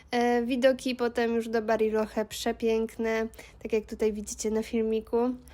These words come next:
No i my przyjechaliśmy do Argentyny głównie po to, żeby zobaczyć, jak ta Argentyna się zmieniła w ciągu ostatnich dwóch lat,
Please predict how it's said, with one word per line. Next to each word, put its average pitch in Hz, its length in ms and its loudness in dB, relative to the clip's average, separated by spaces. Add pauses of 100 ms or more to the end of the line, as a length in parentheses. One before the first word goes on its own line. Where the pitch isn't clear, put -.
(200)
No 285 60 4
i 277 100 6
my 294 80 8
przyjechaliśmy 269 540 6
do 254 100 8
Argentyny 254 540 8
głównie 254 340 6
po 247 200 6
to, 247 160 6
żeby 233 200 4
zobaczyć, 240 380 4
jak 240 140 2
ta 240 100 6
Argentyna 240 520 6
się 240 140 4
zmieniła 247 380 6
w 233 60 0
ciągu 226 260 4
ostatnich 226 480 4
dwóch 220 240 2
lat, 214 320 6